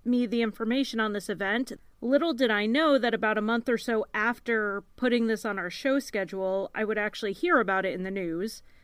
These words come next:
with the Orlando nightclub shooting. This attack and that one were compared. So to just give some background on the Orlando nightclub shooting for anyone who doesn't know,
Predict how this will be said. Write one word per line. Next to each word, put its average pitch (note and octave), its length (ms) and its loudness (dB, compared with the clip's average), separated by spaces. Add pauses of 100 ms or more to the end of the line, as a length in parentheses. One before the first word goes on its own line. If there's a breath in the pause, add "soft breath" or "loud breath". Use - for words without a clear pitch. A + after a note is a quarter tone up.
(140 soft breath)
with A3 180 -2
the A#3 140 0
Orlando G#3+ 520 0
nightclub F#3+ 480 -6
shooting. D#3 540 -10 (680 soft breath)
This A#3+ 400 2 (140)
attack G3+ 540 -2
and G3+ 180 -4
that G3 320 -4
one F3+ 400 -6
were E3 300 -4 (200)
compared. E3 680 -10 (680)
So D4 500 2
to - 180 -6
just D4 200 -2
give E4 160 0
some C4+ 160 0
background A#3+ 420 2
on A3 140 2
the G3+ 400 0 (140)
Orlando B3 500 2
nightclub A3+ 420 -2
shooting G#3+ 320 -2
for G#3+ 140 -6
anyone G3+ 480 -6 (220)
who G#3 160 -4
doesn't G3+ 500 -4
know, F3+ 560 -6